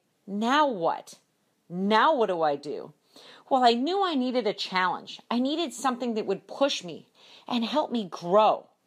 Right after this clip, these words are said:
So I've always been an athlete, and the idea of doing the Ironman triathlon always intrigued me. Why? 'Cause it was a huge event. Two point four mile swim,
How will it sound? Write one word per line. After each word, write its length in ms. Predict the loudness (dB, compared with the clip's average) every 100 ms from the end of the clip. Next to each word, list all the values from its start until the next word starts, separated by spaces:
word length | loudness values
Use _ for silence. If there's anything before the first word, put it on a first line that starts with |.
| _ _ _ -20 -20 -18
So 540 | -2 4 6 4 0 -2
I've 200 | 0 2
always 340 | 2 2 0
been 180 | 0 0
an 100 | 0
athlete, 560 | 0 0 0 -10 -10 -14 _ _ _ 0
and 240 | 2 2 -2
the 180 | -4 -2
idea 520 | 0 0 0 2 2
of 140 | 0 -4
doing 240 | -4 -2
the 220 | -2 -4 0
Ironman 580 | 0 2 0 -2 -2 -4
triathlon 880 | 0 2 4 2 0 -4 -2 -2 -6 -4
always 400 | 0 0 -2 -6
intrigued 480 | -12 -6 -2 -2 -6
me. 200 | -16 -18 _ _ _ _ _ -2
Why? 480 | 4 4 4 -2 -4 _ _ _
'Cause 220 | -8 -6
it 80 | -4
was 160 | -4 -4
a 80 | -6
huge 480 | -6 0 0 0
event. 380 | -2 -2 0 -2 -8 _ _ _ _ _ _
Two 220 | 4 6
point 380 | 6 0 -4 -2
four 200 | 2 4
mile 300 | 4 2 0
swim, 580 | -2 -4 0 0 -2